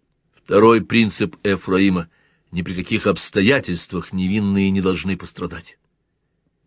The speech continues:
Если из Звайтеры вдруг окажется не один, или случайно кто-то войдет с улицы, тогда Авнер и его товарищ просто уйдут через запасной выход — и будут ждать следующего удобного момента. День, два,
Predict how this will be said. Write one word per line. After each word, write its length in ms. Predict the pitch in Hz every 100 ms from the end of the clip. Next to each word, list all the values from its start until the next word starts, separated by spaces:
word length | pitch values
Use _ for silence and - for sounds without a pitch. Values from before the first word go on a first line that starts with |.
| -
Если 300 | 90 - 98
из 100 | 90
Звайтеры 400 | 95 98 92 95
вдруг 240 | 87 95
окажется 480 | 92 101 95 85 -
не 80 | 95
один, 340 | 92 92 110 - _ _ _ _ -
или 140 | 87
случайно 440 | 87 101 - 101 92
кто-то 280 | 95 87 - _
войдет 360 | - 104 98 90
с 100 | -
улицы, 460 | 117 110 - 98 - _ _ _ _ _ _ _ _ _ _ -
тогда 360 | 98 98 104 -
Авнер 400 | 120 131 131 135
и 60 | 135
его 160 | 135 127
товарищ 520 | 135 127 104 95 -
просто 280 | 107 - 120
уйдут 540 | 120 120 107 117 92
через 280 | - 98 92
запасной 440 | 92 95 101 98
выход — 400 | 101 135 - - _ _ _ -
и 60 |
будут 180 | 101 101
ждать 240 | 95 110
следующего 840 | - - 110 104 87 85 85 - 90
удобного 500 | 92 95 85 90 90
момента. 400 | 87 87 95 - _ _ _ _ _
День, 420 | 110 127 110 87 80
два, 300 | 95 87